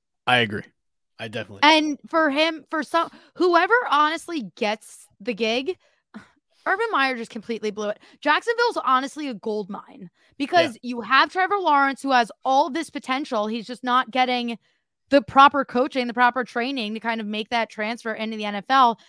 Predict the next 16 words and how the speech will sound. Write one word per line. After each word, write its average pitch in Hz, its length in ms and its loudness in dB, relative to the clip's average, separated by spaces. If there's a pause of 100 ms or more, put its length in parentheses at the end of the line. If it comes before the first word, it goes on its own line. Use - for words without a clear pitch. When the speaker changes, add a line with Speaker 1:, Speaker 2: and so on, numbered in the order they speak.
(120)
Speaker 2:
He 320 120 -4
also 427 300 0
doesn't 311 340 -4
really 330 220 -4
have 285 240 0 (140)
any 349 280 -4
team 208 480 -8 (320)
around 277 400 2
him. 202 200 -6
So 226 180 -6
if 196 100 -10
you 294 140 -8
can 403 180 -8
go 330 200 0
in 320 140 -2
there 196 320 -4